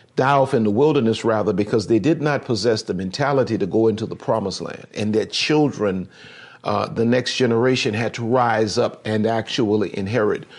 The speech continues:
All because ten negative people brought up an evil report. Some say they discouraged the hearts of three million people.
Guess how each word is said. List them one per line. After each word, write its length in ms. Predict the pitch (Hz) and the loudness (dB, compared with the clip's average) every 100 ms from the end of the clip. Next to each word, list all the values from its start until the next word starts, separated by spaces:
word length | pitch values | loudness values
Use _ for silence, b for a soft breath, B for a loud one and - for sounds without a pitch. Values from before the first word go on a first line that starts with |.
| B B | B B
All 320 | 135 156 165 | 2 4 4
because 560 | 156 147 170 143 120 - - | 2 0 2 0 0 -4 -4
ten 420 | 160 151 151 139 - | 0 2 2 -2 -2
negative 600 | 120 127 123 120 120 - | 2 2 2 2 0 -2
people 580 | 131 123 98 90 76 - _ b b b b b | 0 0 0 -2 -2 -8 _ b b b b b
brought 500 | 123 127 127 127 123 - | 0 4 6 4 0 -2
up 160 | 123 117 | -2 0
an 120 | 107 | 2
evil 340 | 127 139 135 | 4 4 4
report. 420 | 123 113 147 120 - | 2 2 0 0 0
Some 260 | 135 120 | 0 0
say 380 | - 117 113 110 | -2 2 4 4
they 240 | 95 110 | 2 0
discouraged 720 | 92 113 107 - 113 113 104 | 2 0 -2 0 2 2 0
the 80 | 101 | -4
hearts 320 | 107 107 - | -4 -4 -4
of 100 | 104 | -8
three 220 | - 113 107 | -4 -2 0
million 360 | 107 95 92 | 0 -2 -4
people. 440 | 92 104 - - | -6 -10 -10 -14